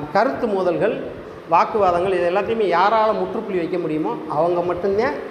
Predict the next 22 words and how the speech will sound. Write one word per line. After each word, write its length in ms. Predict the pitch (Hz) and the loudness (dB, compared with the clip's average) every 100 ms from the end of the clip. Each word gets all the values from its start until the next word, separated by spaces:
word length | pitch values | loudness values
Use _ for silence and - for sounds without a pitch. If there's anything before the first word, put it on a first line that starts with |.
| - - - - - - - | -12 -16 -16 -18 -18 -16 -8
இந்த 120 | 143 | -4
தமிழ் 240 | 147 196 | 0 0
தேசியமே 380 | 190 170 185 175 160 | 2 0 0 -2 -2
பேச 180 | 156 | -2
முடியும். 260 | 147 147 226 - - - - - - | -2 -2 -2 -4 -10 -14 -14 -16 -8
ஆ, 440 | 160 160 156 151 147 143 143 - | -2 0 2 0 0 -2 -4 -4
இன்னைக்கு 560 | 156 160 156 156 156 147 143 135 143 - | 0 2 2 2 2 2 -2 -6 -8 -6
அவர், 160 | 143 139 | -4 -2
அவரோட 380 | 143 147 156 151 | 0 0 0 -2
பிற-, 600 | 160 175 165 156 147 143 143 - - - 151 | 0 2 2 0 -2 -4 -6 -12 -16 -16 -6
அண்ணன் 220 | 160 156 | -2 0
மே-, 1040 | 151 143 139 139 - - - - - - | 0 -2 -4 -6 -8 -10 -14 -12 -10 0
மேதாவி 400 | 170 170 165 160 151 143 139 - - | 2 4 2 2 0 -2 -6 -10 -4
பிரபாகரன் 400 | 170 202 202 170 | 2 4 4 2
அவருடைய 360 | 156 147 147 143 | 0 -2 -2 -4
பிறந்த 240 | 147 160 | -4 -4
நாள்ல 320 | 156 143 170 - - - - - - | -2 -2 -4 -6 -10 -14 -16 -12 -2
தமிழ் 300 | 175 208 185 | 0 2 2
தேசியம் 380 | 190 190 175 160 | 2 2 0 0
கிடைக்கிறதுக்கு 460 | 170 180 175 160 | -2 0 0 0
உண்டான 360 | 156 151 160 240 - - | 0 -2 -2 -4 -6 -14
சாத்தியமான 720 | - 175 165 185 175 175 170 | -4 -2 0 0 0 2 0